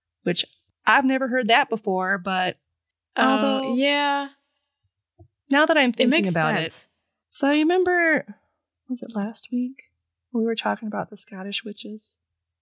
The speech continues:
Speaker 2: It was
Speaker 1: Or the
Speaker 2: two
Speaker 1: week
Speaker 2: weeks ago, 'cause
Speaker 1: before?
Speaker 2: this past week was, uh, South American witches.
Speaker 1: That's right. It makes sense now that they would strangle and then burn them if you have
Speaker 2: Mm-hmm.
Speaker 1: to kill a witch twice.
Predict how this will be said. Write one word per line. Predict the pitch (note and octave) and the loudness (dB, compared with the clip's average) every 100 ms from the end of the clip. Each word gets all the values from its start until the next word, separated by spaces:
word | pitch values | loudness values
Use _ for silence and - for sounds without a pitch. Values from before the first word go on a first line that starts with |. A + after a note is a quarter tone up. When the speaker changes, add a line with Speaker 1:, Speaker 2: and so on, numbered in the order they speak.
| _ | _
Speaker 2:
It | - | -6
was | A3+ G3 | -2 0
Speaker 1:
Or | |
the | F#3 | 0
Speaker 2:
two | A3 | -2
Speaker 1:
week | G3+ | -2
Speaker 2:
weeks | G#3 | -4
ago, | F#3+ | -2
'cause | F3+ | -2
Speaker 1:
before? | F#3 | -4
Speaker 2:
this | G3 | -6
past | - G#3+ G#3 - | -4 -2 -2 -2
week | G3+ G3+ | -4 -2
was, | G3+ F#3+ F#3 | -4 -4 -6
uh, | F#3+ F#3 | -6 -6
South | F3+ - F#3+ F#3 | -6 -6 -8 -8
American | F3+ F3+ F3+ E3+ | -12 -12 -12 -16
witches. | E3+ F3 F3 - _ _ _ _ - | -12 -12 -12 -14 _ _ _ _ -2
Speaker 1:
That's | G#3 G#3 G3 | 2 2 2
right. | F#3 D#3+ - _ _ _ _ | -2 -4 -8 _ _ _ _
It | C#4 | 4
makes | C#4 C#4+ - | 6 6 4
sense | E4 F#4 C#4 | 0 0 2
now | A3 G3 | 2 2
that | G3 | 0
they | F#3+ | -6
would | F#3 | -2
strangle | - - A3 G3+ G3+ G#3 | 0 0 0 0 0 0
and | G3 F#3+ | -2 -4
then | F#3+ F#3+ G#3+ | -2 0 2
burn | F#3+ G3 A3+ | 2 2 2
them | E3 D#3+ | 0 -4
if | - G#3+ | -2 0
you | F#3+ | 0
have | F#3+ G3 | -2 -4
Speaker 2:
Mm-hmm. | |
Speaker 1:
to | G3 | -4
kill | - F#3+ | -2 0
a | F3+ | 0
witch | F3+ D#3+ | 0 -2
twice. | - G3 F3 E3 - | -2 -2 -2 -2 -6